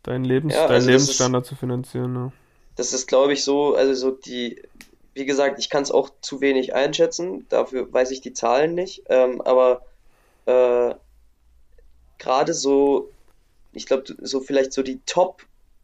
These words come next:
Speaker 2: zwei, drei Prozent der deutschen Spielerinnen, also so die besten Nationalspielerinnen, die wir haben, äh, Jennifer Maruschan, Melanie Leupolz, Sarah Debritz, äh, Julia Quinn, so, das sind,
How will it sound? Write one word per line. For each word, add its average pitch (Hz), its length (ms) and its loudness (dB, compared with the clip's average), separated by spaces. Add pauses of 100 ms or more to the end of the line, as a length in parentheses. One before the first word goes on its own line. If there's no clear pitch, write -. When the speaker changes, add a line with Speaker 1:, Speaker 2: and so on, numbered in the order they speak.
(400)
Speaker 2:
zwei, 147 260 0
drei 147 220 0
Prozent 143 800 -2
der 123 180 4
deutschen 139 480 0
Spielerinnen, 127 880 0
also 120 200 -2
so 117 160 -4
die 120 120 -12
besten 139 400 -2
Nationalspielerinnen, 127 960 0
die 120 180 -8
wir 117 140 2
haben, 120 380 -6 (500)
äh, 120 220 4
Jennifer 131 420 2
Maruschan, 127 800 2
Melanie 127 320 0
Leupolz, 123 960 2
Sarah 123 380 0
Debritz, 127 800 -2 (520)
äh, 120 420 2
Julia 131 280 2
Quinn, 135 420 2 (280)
so, 123 360 2 (720)
das 151 160 2
sind, 180 220 -4